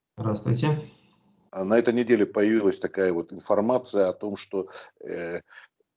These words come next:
Speaker 2: по примеру с Брексита может быть и польский выход из Евросоюза.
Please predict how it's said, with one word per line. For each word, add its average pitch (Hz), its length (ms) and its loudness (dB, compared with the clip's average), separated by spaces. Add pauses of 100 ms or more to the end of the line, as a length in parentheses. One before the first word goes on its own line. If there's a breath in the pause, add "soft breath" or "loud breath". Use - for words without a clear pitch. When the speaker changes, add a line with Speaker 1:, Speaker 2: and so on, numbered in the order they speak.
(420)
Speaker 2:
по 113 120 2
примеру 110 420 6
с 95 80 4
Брексита 98 540 2
может 101 320 -2
быть 98 160 -4
и 117 40 -2
польский 127 560 -2 (300)
выход - 320 -8 (340)
из 80 160 -12
Евросоюза. 92 800 2